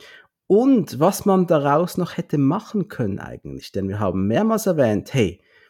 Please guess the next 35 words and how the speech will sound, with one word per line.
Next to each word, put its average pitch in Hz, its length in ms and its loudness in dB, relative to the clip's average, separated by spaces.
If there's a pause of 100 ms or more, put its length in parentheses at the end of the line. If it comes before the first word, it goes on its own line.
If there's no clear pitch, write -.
(340)
bei 107 140 0
dieser 175 200 0
Story, 139 440 2 (440)
da 113 100 -2
würde 151 160 2
ich - 60 -2
so 190 140 2
gerne 175 220 2
noch 156 120 2
sehen, 135 540 2 (120)
wie 226 580 2 (120)
kam 175 320 2
das 160 280 0
zustande? 101 560 0
Was 254 220 4
ist - 300 -2
danach 240 420 2
passiert? 175 460 2
Was 175 100 0
ist 208 100 2
mit 214 180 4
dieser 247 280 2
Figur? 165 480 0 (1160)
Und 135 480 0 (180)
genau 131 200 2
darum 113 320 4
geht's 101 240 -6
heute. 85 280 -8
Wir 151 180 2
gehen 151 280 4
nochmals 185 300 2
durch 165 180 -2
diese 139 200 -4
Werke 120 260 -2
durch 113 360 -4